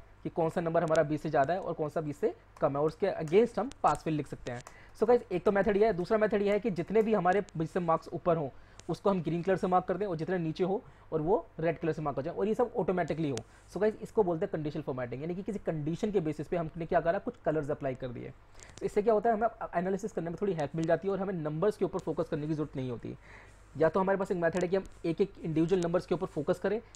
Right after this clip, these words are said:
या फिर हम conditional formatting लगा के उस, हम दूर से ही हम अपना analysis कर सकते हैं कि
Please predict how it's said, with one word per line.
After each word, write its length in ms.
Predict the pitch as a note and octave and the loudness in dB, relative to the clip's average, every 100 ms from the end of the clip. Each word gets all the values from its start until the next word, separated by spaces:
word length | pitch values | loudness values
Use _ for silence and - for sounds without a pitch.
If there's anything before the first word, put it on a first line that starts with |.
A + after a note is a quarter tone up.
| - | 0
या 120 | F3 | 2
फिर 240 | G3+ C4 B3+ - | 2 -2 -6 -6
हम 80 | F3 | -4
conditional 360 | E3+ F3 E3 G3 | 0 0 0 0
formatting 360 | F#3 F3 F3+ | 0 -2 0
लगा 180 | F3 E3 | 2 2
के 200 | E3 A3+ - - - | 4 0 -2 -12 -10
उस, 160 | F3 - D3+ | -10 -8 -4
हम 280 | E3+ G#3+ - - - - - D#3 | -4 -4 -10 -18 -20 -20 -12 -4
दूर 240 | C#3+ A#3 | 2 2
से 100 | A3+ | 2
ही 180 | F3+ G#3 - - - | 0 -2 -6 -12 -6
हम 100 | F3 | -4
अपना 220 | E3 G3 | -2 -2
analysis 360 | F3+ E3 E3 E3+ | 0 -2 -2 -2
कर 120 | E3 | -2
सकते 240 | E3 F3 | -2 -2
हैं 80 | |
कि 60 | F3 | -4